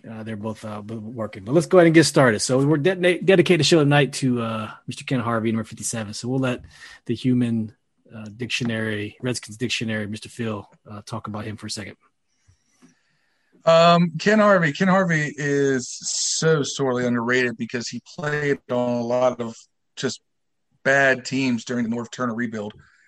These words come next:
Speaker 2: Um, he was one of the few big free agents we scored at the beginning of the salary cap era. Um, but it's interesting because that's th-, here's a guy who statistically never fell off from one team to the other.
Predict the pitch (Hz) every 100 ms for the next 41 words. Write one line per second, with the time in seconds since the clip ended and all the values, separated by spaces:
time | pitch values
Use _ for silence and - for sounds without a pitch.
0 | - - _ - 113 113 110 110 104 _
1 | _ - 120 113 - 123 120 113 - 139
2 | 135 127 120 87 _ 131 123 - 123 127
3 | 117 117 - 113 - 135 135 120 104 -
4 | 117 117 113 101 - 131 143 139 117 110
5 | 110 107 107 107 104 104 _ - - _
6 | - _ _ - 123 127 123 123 123 123
7 | - _ _ _ _ _ - 135 131 131
8 | _ _ 127 117 156 175 165 - - 131
9 | 117 123 117 - 131 127 123 123 123 -
10 | - _ _ _ _ _ _ _ _ _
11 | 131 165 180 - 190 156 226 202 165 160
12 | 156 147 131 - 151 - 185 - 208 180
13 | 143 143 143 127 127 135 131 - 120 120
14 | 117 - 120 113 107 113 127 117 90